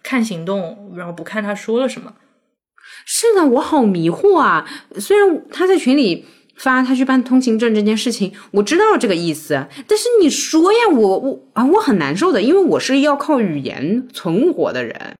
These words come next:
Speaker 2: 他即便做到这个份上，我也仍然觉得好危险，是跟别人去吧？是什么意思啊？我就是崩溃。
Speaker 1: 嗯，嗯，嗯，嗯。
Speaker 2: 我需要备注，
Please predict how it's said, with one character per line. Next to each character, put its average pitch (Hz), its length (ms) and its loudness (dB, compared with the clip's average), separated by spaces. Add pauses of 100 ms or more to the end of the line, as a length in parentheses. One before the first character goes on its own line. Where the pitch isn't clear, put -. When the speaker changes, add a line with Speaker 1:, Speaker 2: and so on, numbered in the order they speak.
(220)
Speaker 2:
他 381 220 0 (220)
即 180 180 -6
便 302 240 2
做 359 180 0
到 294 80 2
这 285 140 0
个 294 80 0
份 220 180 0
上， 160 440 0
我 190 100 4
也 202 220 0
仍 196 260 0
然 160 200 0
觉 151 180 -2
得 147 200 -2
好 147 280 -2
危 165 280 0
险， 123 480 -4 (220)
是 - 320 -4
跟 247 220 2
别 143 260 -2
人 226 220 2
去 - 180 -4
吧？ 82 340 -4
是 - 140 -6
什 165 140 -2
么 120 100 -4
意 220 320 -2
思 160 240 -8
啊？ 85 180 -4
我 156 240 -2
就 208 160 -2
是 220 440 -2 (200)
崩 220 240 2
溃。 233 360 0 (200)
Speaker 1:
嗯， 214 720 0
嗯， 202 260 -6
嗯， 190 300 -8
嗯。 185 220 -12 (240)
Speaker 2:
我 185 160 -2
需 262 220 -4
要 277 220 2
备 208 280 -2
注， 190 320 -6